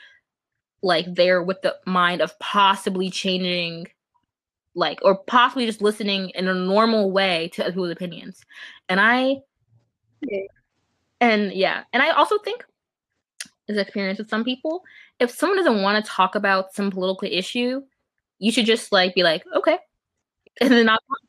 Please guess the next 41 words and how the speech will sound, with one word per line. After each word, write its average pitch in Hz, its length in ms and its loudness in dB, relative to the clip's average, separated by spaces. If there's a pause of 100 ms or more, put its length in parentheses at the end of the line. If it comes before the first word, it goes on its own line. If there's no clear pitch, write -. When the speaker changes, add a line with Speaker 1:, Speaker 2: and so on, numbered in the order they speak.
(140)
Speaker 2:
That's 294 180 0
okay. 466 220 6 (380)
Let 247 180 4
that, 247 180 4 (160)
just 233 300 0
let 240 220 6
it 240 120 -2
slide. 214 440 0 (360)
Not 220 140 8
everyone 233 340 6
has 214 300 0
to - 100 -4
talk - 360 -8
about 202 240 0
that 180 200 0
kind 190 200 -6
of 202 100 -12
stuff. - 220 0
Speaker 1:
Especially 370 280 2
when 403 100 0
you 285 40 4
know 247 80 4
you're 233 100 2
gonna 220 160 0
fight 180 280 0
with 185 120 -14
someone. 160 420 -16
Like, 185 260 -10 (400)
I, 269 220 -4 (300)
yeah. 190 200 -4
Speaker 2:
Yeah. 196 200 4
Speaker 1:
Okay, 196 200 -4
so - 120 -6
that's 269 240 2
it. 180 180 -10
So 226 60 -10
that's, 269 260 0
this 254 140 -10
also 240 240 0
kinda 233 180 -2
went 196 140 -6